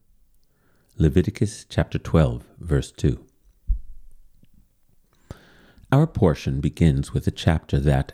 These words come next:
at eight verses, happens to be the shortest chapter in the Torah.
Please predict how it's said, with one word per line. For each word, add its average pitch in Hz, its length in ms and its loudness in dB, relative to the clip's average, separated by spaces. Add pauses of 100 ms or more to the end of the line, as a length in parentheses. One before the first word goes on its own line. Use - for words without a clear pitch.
at - 240 -2
eight 101 240 2
verses, 80 560 0 (240)
happens - 480 0
to - 100 -4
be 67 160 0
the 67 140 0
shortest - 480 -2
chapter - 440 -2
in 78 200 2
the 65 100 2
Torah. - 380 -2